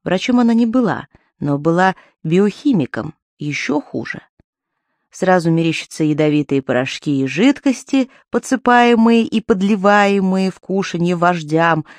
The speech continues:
и всему остальному русскому человечеству. Витька меня постоянно задирал,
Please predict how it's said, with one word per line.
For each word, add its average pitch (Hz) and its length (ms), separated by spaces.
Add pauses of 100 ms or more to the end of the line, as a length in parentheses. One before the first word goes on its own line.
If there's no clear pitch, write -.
и 175 100
всему 196 460
остальному 170 640
русскому 147 500
человечеству. - 920 (1160)
Витька 226 580
меня 214 360
постоянно 196 500
задирал, 180 560